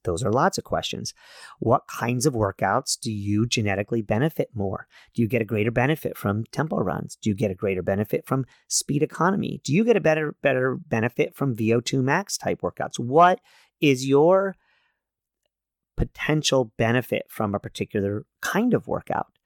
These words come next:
Do you, um,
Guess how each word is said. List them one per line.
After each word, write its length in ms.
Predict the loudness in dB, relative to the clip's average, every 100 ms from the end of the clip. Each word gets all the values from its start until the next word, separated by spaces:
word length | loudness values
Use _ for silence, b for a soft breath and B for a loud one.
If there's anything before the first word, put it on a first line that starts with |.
| b b b b b -2
Do 80 | 0
you, 680 | 2 2 4 4 2 0 -4 _ _ _ _ -2
um, 640 | 0 0 -2 -4 -6 -10